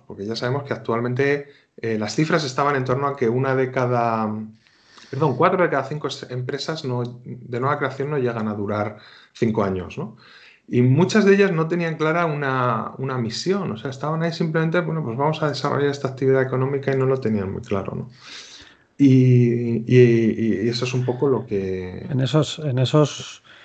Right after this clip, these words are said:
Speaker 2: eh, joder, vamos, estoy totalmente de acuerdo, no porque lo digas tú, que también, <laughs> sino porque es que fíjate,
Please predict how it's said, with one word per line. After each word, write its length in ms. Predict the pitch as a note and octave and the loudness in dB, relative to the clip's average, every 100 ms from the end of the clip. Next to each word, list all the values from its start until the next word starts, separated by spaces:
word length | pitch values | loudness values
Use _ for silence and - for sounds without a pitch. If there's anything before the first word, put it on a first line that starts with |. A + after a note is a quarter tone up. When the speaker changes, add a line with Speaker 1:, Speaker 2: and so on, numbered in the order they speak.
| - - _ - | -20 -20 _ -12
Speaker 2:
eh, 400 | C3 A#2+ A2+ A2+ | -6 -4 -4 -4
joder, 380 | A#2 - A#2+ B2 _ _ _ - - | -8 -4 -4 -6 _ _ _ -20 -8
vamos, 340 | C3 A#2 - | -4 -4 -6
estoy 160 | - C#3 | -4 -2
totalmente 460 | C#3 C3 C#3 C3+ | 2 4 6 6
de 80 | C#3+ | 4
acuerdo, 560 | C3 C#3+ D3+ D#3+ D#3+ - _ _ _ _ - | 4 4 6 6 4 -2 _ _ _ _ -4
no 180 | B2 | -2
porque 220 | B2 B2+ B2+ | -2 0 0
lo 100 | B2 | 2
digas 280 | B2+ A#2 | 2 0
tú, 140 | - C#3 | -2 -2
que 80 | A2+ | -2
también, 460 | G#2+ A#2 D3 E3 - - - | -2 0 0 -2 -8 -12 -12
<laughs> 260 | - - _ | -12 -18 _
sino 560 | - - D3+ C3 C#3+ | -4 0 4 4 4
porque 480 | A2+ B2+ A2+ A#2+ A2+ - - - - _ _ _ _ | 2 -4 -2 -2 -2 -6 -20 -20 -20 _ _ _ _
es 160 | - - | -10 -2
que 100 | D#3+ | -2
fíjate, 520 | E3 D3 B2+ C#3+ _ | 0 -2 0 -4 _